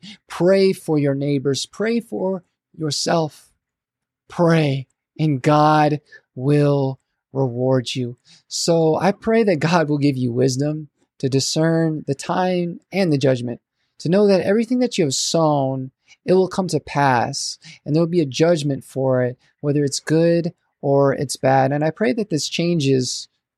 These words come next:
how you dedicate your time, because time is a valuable asset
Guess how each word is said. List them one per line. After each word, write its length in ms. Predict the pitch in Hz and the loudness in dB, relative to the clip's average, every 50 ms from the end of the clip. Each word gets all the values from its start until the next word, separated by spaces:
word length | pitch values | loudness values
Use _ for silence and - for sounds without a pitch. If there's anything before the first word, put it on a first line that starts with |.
| _ _ _ _ - | _ _ _ _ -12
how 400 | - - 156 151 160 156 151 151 | -6 -2 2 2 2 2 2 -2
you 220 | 147 143 147 147 | -2 -2 -4 -4
dedicate 760 | 127 - 156 165 165 156 - - - 143 135 131 117 110 _ _ _ _ _ _ _ _ - | 0 0 2 2 2 0 -4 -4 -4 -2 0 0 -2 -4 _ _ _ _ _ _ _ _ -2
your 160 | 139 139 139 | 0 0 0
time, 440 | - - - 143 139 139 139 135 143 | -2 -2 -2 -2 0 0 0 0 -2
because 280 | 147 147 - 151 - | -2 -2 -2 -4 -4
time 380 | - - 202 196 226 240 233 214 | -4 -2 0 2 2 2 0 0
is 220 | - 165 147 143 | -2 -2 0 0
a 40 | 139 | 0
valuable 920 | 123 123 123 156 160 175 190 196 190 190 190 180 170 151 151 147 - - - | -2 0 0 0 2 2 2 2 2 2 0 0 -2 0 -2 -4 -4 -4 -6
asset 640 | 135 147 151 156 156 - - - 143 127 123 113 | -4 -2 0 0 0 -2 -2 -2 -2 -2 -2 -4